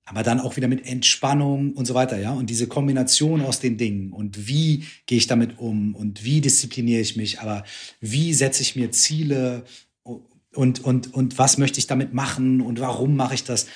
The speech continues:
Ich glaub, das haben diese Sachen irgendwie echt total gemeinsam, ne? Und,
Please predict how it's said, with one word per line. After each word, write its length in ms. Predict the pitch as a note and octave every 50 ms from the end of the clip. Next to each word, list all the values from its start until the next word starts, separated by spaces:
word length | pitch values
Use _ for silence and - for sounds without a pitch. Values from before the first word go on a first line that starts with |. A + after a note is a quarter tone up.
| - - - -
Ich 60 | -
glaub, 120 | C#3+ C#3
das 200 | - C3 - -
haben 180 | D3+ D#3 D3 B2+
diese 240 | B2 C#3+ C3 B2 A#2
Sachen 300 | A#2+ C3+ - B2+ B2 A#2+
irgendwie 280 | B2+ B2+ B2+ A#2+ B2
echt 360 | B2+ B2+ - - - - - _ _ - - _ _ - - _ _ _ -
total 320 | - A#2+ - C3+ B2+ B2+
gemeinsam, 640 | A#2 A2+ A#2+ C3 C#3 C3+ A#2+ G2+ F#2+ F2 D#2+ D#2+ D#2+ F#2+
ne? 260 | G#2 A#2 C#3+ D#3+ D#3 D#3+ - - - - - - - _ _
Und, 420 | - C3+ C#3 C3+ C3 - - -